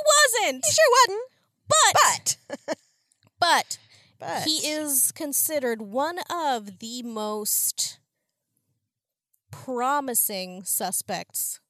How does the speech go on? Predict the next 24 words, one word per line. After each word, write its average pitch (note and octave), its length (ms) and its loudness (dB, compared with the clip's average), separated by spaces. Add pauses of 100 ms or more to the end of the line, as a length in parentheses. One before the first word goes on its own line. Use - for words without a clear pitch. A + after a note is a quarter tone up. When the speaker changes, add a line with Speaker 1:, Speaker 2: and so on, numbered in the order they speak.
(140)
Speaker 1:
to A#3+ 100 -10
be G#3 160 -10
the F#3+ 140 -8
identity F#3 560 -8
of F#3 180 -6
Jack E3+ 280 -6
the F#3+ 100 -12
Ripper, F#3+ 500 -8 (720)
and D#4 420 -4 (1120)
his B3 300 -6 (160)
own D4 320 -2
great-great-grandson, B3 1300 -8 (680)
an G3 140 -14
author G3 300 -8
of G#3 80 -8
a A3+ 80 -8
book, F3 320 -12 (180)
Bloodstains, G3+ 840 -8
Jeff B3+ 340 -8
Mudgett, A3+ 420 -10 (180)
believed A3 540 -12
that F3 160 -10
his B3 240 -12
great-great-grandfather G#3+ 1000 -10